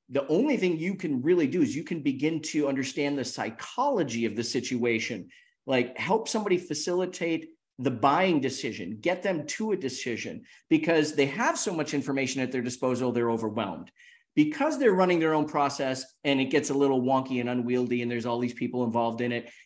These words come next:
it's out of control and it's somewhat chaos. Like, the thing that's left for the seller in some ways is just to be able to facilitate and, and get people to a buying decision.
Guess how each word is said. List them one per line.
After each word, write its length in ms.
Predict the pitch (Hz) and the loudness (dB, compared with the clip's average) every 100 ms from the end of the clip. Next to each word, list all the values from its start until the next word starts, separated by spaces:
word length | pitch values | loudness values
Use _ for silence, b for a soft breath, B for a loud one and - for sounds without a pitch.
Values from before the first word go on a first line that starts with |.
| - | 0
it's 180 | 170 - | 0 2
out 180 | 139 123 | 2 2
of 100 | 123 | 0
control 520 | 123 117 135 117 113 | -4 -2 0 2 2
and 100 | 113 | 0
it's 180 | 113 - | -2 -2
somewhat 440 | 139 127 127 - | -2 0 0 -4
chaos. 580 | - 127 110 76 - - _ - | -2 0 0 -2 -8 -16 _ -4
Like, 180 | 147 156 | -2 0
the 80 | |
thing 240 | 160 320 330 | -2 -2 0
that's 200 | 254 - | 0 0
left 240 | 190 196 | 0 0
for 120 | 165 | -2
the 100 | 139 | -2
seller 600 | 135 - 165 151 107 107 B B | -2 -2 0 0 -2 -6 B B
in 120 | 127 | -4
some 240 | 127 160 | -2 0
ways 300 | 143 123 120 | 2 2 2
is 200 | - 123 | -2 -6
just 260 | 147 131 - | -4 -4 -4
to 140 | 139 123 | -2 0
be 220 | 127 123 | 2 2
able 180 | 123 127 | 2 0
to 140 | 127 | -6
facilitate 1040 | - 135 123 - 190 190 190 202 185 180 - b b - | -10 -8 -6 -2 0 0 -2 -2 -2 -2 -6 b b -8
and, 260 | 135 127 127 | -2 -2 0
and 240 | 123 120 | -2 0
get 240 | 117 180 - | 0 0 -2
people 240 | 175 170 | -6 -4
to 220 | - 147 | -2 0
a 40 | 123 | 2
buying 340 | 127 120 117 | 2 2 0
decision. 540 | 113 - 110 - - | -4 -6 -10 -10 -16